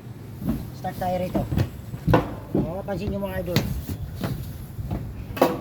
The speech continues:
Gayahin yung mga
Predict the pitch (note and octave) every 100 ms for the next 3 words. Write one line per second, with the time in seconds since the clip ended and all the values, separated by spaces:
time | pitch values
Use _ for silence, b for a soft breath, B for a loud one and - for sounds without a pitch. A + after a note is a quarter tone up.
0 | - - - - - - - - - -
1 | - - - - - - - - - -
2 | - - - - - - - F3+ G3+ A3
3 | A#3+ A#3+ A#3+